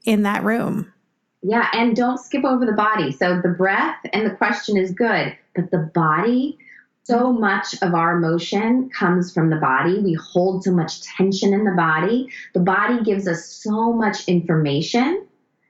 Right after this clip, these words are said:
Speaker 2: right? It's from the body where really decisions are often made. It sounds kind of <laughs> crazy, but decisions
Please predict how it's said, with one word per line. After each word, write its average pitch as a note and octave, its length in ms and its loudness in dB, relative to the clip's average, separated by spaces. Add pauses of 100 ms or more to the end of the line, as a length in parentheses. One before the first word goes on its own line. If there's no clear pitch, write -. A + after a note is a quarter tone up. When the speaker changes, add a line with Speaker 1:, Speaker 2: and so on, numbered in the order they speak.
(380)
Speaker 2:
right? G3 220 2
It's F#3+ 240 -2
from G3+ 240 0
the F#3 120 0
body F#3 440 0
where D#3 480 -2 (1160)
really B3+ 360 2
decisions A#3 720 0
are F#3 200 0
often F#3 480 2
made. F3 320 2
It - 140 -6
sounds G#3 260 2
kind F#3 180 0
of F#3 60 -2
<laughs> - 40 -2
crazy, A#3+ 460 2 (320)
but A#3+ 160 0
decisions C#4 720 -2